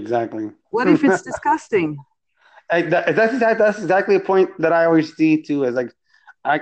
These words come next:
Speaker 1: I bought some, I went to a Chinese spot over here, not in, like, a, it was, uh, it's a, it's a name brand place. I don't
Speaker 2: Mm.
Speaker 1: remember the name of it. It just, it doesn't, it was not that, not that great. But,
Speaker 2: Mm.
Speaker 1: um, I ordered some Mongolian steak of some sort. And I asked them, I said,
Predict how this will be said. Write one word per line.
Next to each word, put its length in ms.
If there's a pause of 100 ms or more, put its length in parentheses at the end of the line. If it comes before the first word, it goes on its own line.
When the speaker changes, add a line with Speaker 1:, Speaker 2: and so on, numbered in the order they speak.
(140)
Speaker 1:
I 40
bought 380
some, 240
I 100
went 220
to 160
a 120
Chinese 480
spot 300
over 140
here, 140
not 200
in, 120
like, 140
a, 160 (380)
it 60
was, 320
uh, 240
it's 120
a, 260
it's 120
a 60
name 280
brand 300
place. 420 (460)
I 60
don't 120
Speaker 2:
Mm. 20
Speaker 1:
remember 340
the 60
name 120 (100)
of 180
it. 40
It 40
just, 320
it 120
doesn't, 240 (100)
it 20
was 140 (100)
not 300
that, 280
not 160
that 140
great. 280 (520)
But, 240
Speaker 2:
Mm. 60 (260)
Speaker 1:
um, 100 (340)
I 100
ordered 340
some 380
Mongolian 640
steak 520
of 100
some 200
sort. 340 (220)
And 120
I 60
asked 220
them, 100
I 40
said, 160